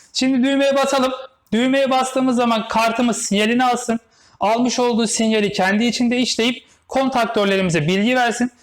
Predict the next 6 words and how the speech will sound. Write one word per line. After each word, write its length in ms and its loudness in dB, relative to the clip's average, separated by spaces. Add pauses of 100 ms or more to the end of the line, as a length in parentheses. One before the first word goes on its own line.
(160)
ve 80 0
kontaktörlerimiz 840 0
çektiği 320 -2
zaman 240 0
motorumuz 580 0 (260)
çalışsın. 480 -2